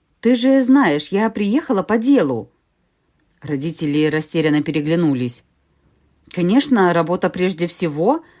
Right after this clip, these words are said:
с энтузиазмом подхватил отчим. "Но надо же и немного отдохнуть. Об этом мы с твоей мамой и говорим". "Мне необходимо как можно скорее договориться с Виторио об аренде участка и вернуться домой,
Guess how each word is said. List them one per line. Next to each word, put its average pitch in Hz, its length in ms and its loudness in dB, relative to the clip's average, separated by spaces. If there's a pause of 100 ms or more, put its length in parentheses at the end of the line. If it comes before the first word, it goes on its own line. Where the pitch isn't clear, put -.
(120)
с - 140 -10
энтузиазмом 156 640 0
подхватил 160 500 -4
отчим. 147 440 -4 (400)
"Но 175 160 0
надо 220 220 2
же 220 160 0
и 214 60 2
немного 208 380 0
отдохнуть. 190 600 -2 (400)
Об 170 160 0
этом 339 240 2
мы 277 100 4
с 285 40 0
твоей 269 240 2
мамой 262 320 4
и 240 300 -2
говорим". 233 560 2 (1080)
"Мне 233 400 2
необходимо 254 600 2
как 202 160 -4
можно 233 240 0
скорее 240 340 -2
договориться 208 580 -2
с - 120 -10
Виторио 262 480 0
об 214 300 -4
аренде 247 360 0
участка 233 540 -2
и 165 160 -2
вернуться 226 400 0
домой, 214 520 2